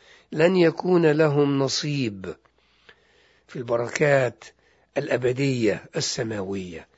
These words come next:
أو بمعنى آخر فيما سيكون نصيب المؤمنين في السماء.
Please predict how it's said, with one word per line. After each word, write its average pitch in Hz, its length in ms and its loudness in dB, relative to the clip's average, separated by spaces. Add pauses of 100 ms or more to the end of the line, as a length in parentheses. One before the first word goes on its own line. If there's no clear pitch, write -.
(500)
أو 135 80 -6
بمعنى 110 540 -2
آخر 117 440 -2 (600)
فيما 135 400 0
سيكون 135 760 -2
نصيب 151 600 -4
المؤمنين 117 880 -2
في 113 120 -14
السماء. 120 440 -4